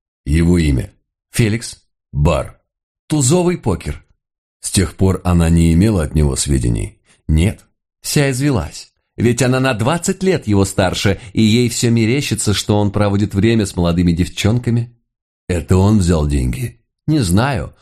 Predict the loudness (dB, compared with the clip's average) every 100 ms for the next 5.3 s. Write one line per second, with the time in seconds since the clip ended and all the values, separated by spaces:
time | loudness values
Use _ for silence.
0 | _ -2 -2 0 -2 -2 -2 -4 -2 -2
1 | -2 -4 -6 _ _ _ _ -2 -2 0
2 | -4 -4 -10 _ _ _ _ 0 0 2
3 | 0 2 -2 -6 _ -4 -2 0 0 0
4 | 2 2 2 -2 0 0 2 0 0 2
5 | 0 -2